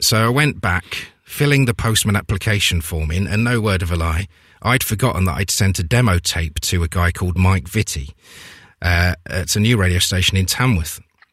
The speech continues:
uh, called Centre F M. I can't even remember sending the, the tape, but I did. And just as I'm filling in the application form to be a postman,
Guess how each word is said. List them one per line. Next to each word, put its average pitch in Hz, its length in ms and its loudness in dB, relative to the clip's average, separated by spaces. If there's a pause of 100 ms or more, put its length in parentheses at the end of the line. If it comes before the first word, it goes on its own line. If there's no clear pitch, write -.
(180)
uh, 90 140 0
called 90 280 -2
Centre 90 460 0
F 87 160 -2
M. 92 220 0 (220)
I 98 100 -2
can't - 280 0
even 113 180 0
remember 107 280 2
sending 101 400 2
the, 87 260 2
the 80 120 -8
tape, - 420 -2 (480)
but 107 80 0
I 101 100 2
did. 95 340 0 (120)
And 113 480 0
just - 200 0
as 135 120 0
I'm 123 100 4
filling 123 320 2
in 113 140 4
the 107 120 2
application 117 600 0
form 87 260 -2
to - 80 -8
be 92 120 0
a 87 60 0
postman, 110 600 -2